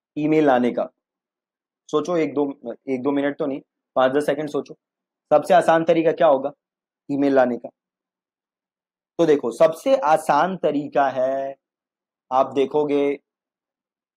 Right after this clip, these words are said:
सिंपल Google सर्च मारोगे तो आपको मिल जाएंगे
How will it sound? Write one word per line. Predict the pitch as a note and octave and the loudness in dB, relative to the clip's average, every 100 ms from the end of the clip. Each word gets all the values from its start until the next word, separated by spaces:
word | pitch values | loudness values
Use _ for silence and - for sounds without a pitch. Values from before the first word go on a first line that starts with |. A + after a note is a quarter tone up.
| _ _ C#3+ | _ _ -10
सिंपल | C#3 D3+ | -2 -2
Google | C3 C3+ D3 C#3+ | -2 0 0 2
सर्च | C#3 C#3+ | -2 2
मारोगे | B2+ B2+ C3 | 2 2 -2
तो | C3 C#3+ | -2 2
आपको | B2 - | 2 0
मिल | B2+ A#2+ | -6 -4
जाएंगे | B2 B2 B2+ D#3 | -4 -4 -6 -8